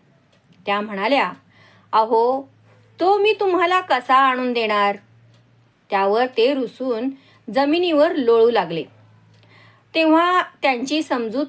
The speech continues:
काढण्यासाठी त्यांनी त्यांना कडेवर घेतले आणि म्हणाल्या, "रुसू नका, तुम्ही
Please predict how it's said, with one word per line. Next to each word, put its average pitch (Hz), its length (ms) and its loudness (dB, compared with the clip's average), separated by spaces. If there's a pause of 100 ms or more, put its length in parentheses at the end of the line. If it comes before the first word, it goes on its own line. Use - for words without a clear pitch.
काढण्यासाठी 220 960 -4
त्यांनी 226 360 -4
त्यांना 247 360 -4
कडेवर 220 500 -2
घेतले 202 380 -8 (760)
आणि 240 220 -2
म्हणाल्या, 285 580 0 (500)
"रुसू 214 360 -4
नका, 208 320 -2 (800)
तुम्ही 349 600 0